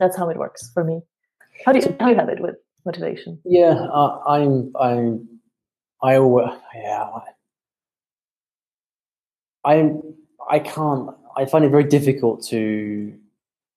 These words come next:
Speaker 2: influence my own motivation. You know, I, I, I tend to see it in two ways. Or I, I tend to see, like, two kinds of motivation. Type number one is where you're just inspired. I know you've been to Japan and you think, "Oh, I wanna learn Japanese."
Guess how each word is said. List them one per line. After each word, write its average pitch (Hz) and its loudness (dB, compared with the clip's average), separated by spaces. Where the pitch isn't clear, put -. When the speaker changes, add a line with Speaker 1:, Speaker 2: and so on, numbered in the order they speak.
Speaker 2:
influence 113 -2
my 107 2
own 104 -2
motivation. 104 -4
You 101 -12
know, 104 -4
I, 120 2
I, 160 2
I 180 6
tend 247 2
to 285 6
see 180 6
it 147 4
in 139 4
two 135 4
ways. 113 4
Or 139 4
I, 143 0
I - 0
tend 226 0
to 214 -2
see, 196 0
like, 160 2
two 156 2
kinds 120 -8
of 107 -10
motivation. 104 -10
Type 202 0
number 175 4
one 120 6
is 110 0
where 113 2
you're 110 -4
just - -6
inspired. 113 0
I 123 -8
know 120 -2
you've 117 0
been 135 4
to 135 -6
Japan 113 -4
and 110 -6
you 107 -6
think, 107 -8
"Oh, 113 -6
I 98 -10
wanna 113 -8
learn 104 -12
Japanese." - -12